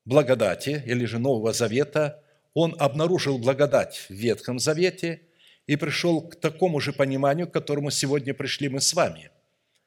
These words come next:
к осознанию, что в нашем теле ничего доброе не живет.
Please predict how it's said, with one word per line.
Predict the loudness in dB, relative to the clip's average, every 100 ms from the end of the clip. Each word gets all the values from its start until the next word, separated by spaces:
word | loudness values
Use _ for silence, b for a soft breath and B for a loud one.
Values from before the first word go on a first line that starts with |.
| _ _ 6
к |
осознанию, | 6 6 2 2 0 0 -2
что | -2 -2
в | 0
нашем | -2 -2 -4
теле | -2 0
ничего | -2 -4 -2 -2
доброе | 0 0 0 0
не | -2
живет. | -4 -2 -4 -6